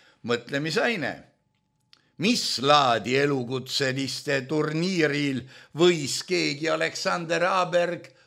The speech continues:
osaleda? Annan vihje. Sellest sai alguse tema edukas maadleja karjäär. No nüüd vist arvate ära küll.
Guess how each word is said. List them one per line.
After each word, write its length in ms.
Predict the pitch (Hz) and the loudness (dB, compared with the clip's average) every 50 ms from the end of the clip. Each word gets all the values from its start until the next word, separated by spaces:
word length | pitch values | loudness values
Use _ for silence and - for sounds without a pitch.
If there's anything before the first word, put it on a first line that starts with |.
| _ - | _ -8
osaleda? 800 | - 370 392 - - 160 131 113 104 98 90 85 - - 73 67 - - _ _ _ _ _ _ _ _ _ _ _ _ _ _ _ _ _ _ _ - | -4 -2 -2 0 2 2 0 0 -2 -6 -8 -8 -10 -14 -20 -20 -20 -20 _ _ _ _ _ _ _ _ _ _ _ _ _ _ _ _ _ _ _ 0
Annan 400 | 156 190 240 269 254 240 269 302 | 0 0 2 2 2 0 0 -2
vihje. 500 | 311 269 220 147 135 - 110 117 202 87 - - - - _ _ - - - - - _ _ - - | -4 -6 -6 -6 -10 -10 -8 -6 -6 -6 -8 -12 -18 -20 _ _ -20 -20 -20 -20 -20 _ _ -10 -4
Sellest 840 | - 247 277 285 269 226 165 127 107 - - - - - - - _ _ _ | 2 4 4 4 6 4 4 4 2 0 -4 -8 -8 -10 -16 -20 _ _ _
sai 360 | - - - 160 151 147 165 | -2 2 4 4 4 6 4
alguse 560 | 202 262 277 247 214 180 320 202 - 202 190 143 131 | 4 4 2 0 -2 -4 -4 -2 2 2 2 2 2
tema 400 | - 165 151 139 123 120 139 - - | 2 2 2 2 2 0 0 0 2
edukas 760 | 202 233 - 226 202 - - - - - 175 165 - - - | 2 2 4 2 0 0 -2 -4 -2 0 0 0 -2 -4 -2
maadleja 840 | - 180 254 269 254 202 139 107 - 104 113 113 110 107 107 107 110 107 | 2 4 4 6 6 4 2 0 -2 -4 -2 0 0 0 0 0 -2 -2
karjäär. 720 | - 117 117 117 110 110 110 110 110 104 98 90 92 110 | -4 -2 -2 -2 -2 -4 -2 -2 0 0 0 -2 -4 -4
No 160 | 160 277 330 330 311 | -4 -2 0 0 2
nüüd 320 | 285 285 285 240 175 160 | 2 2 2 2 0 -2
vist 320 | 196 208 - - - - 170 | -4 -6 -6 -4 0 2 2
arvate 560 | 160 156 151 139 131 127 127 - - 139 131 131 131 | 4 2 2 0 -2 -4 -4 -2 -2 0 2 2 0
ära 160 | 135 127 120 110 | 0 -2 -4 -4
küll. 400 | - - 143 131 120 107 95 87 | -6 -8 -8 -8 -8 -10 -14 -18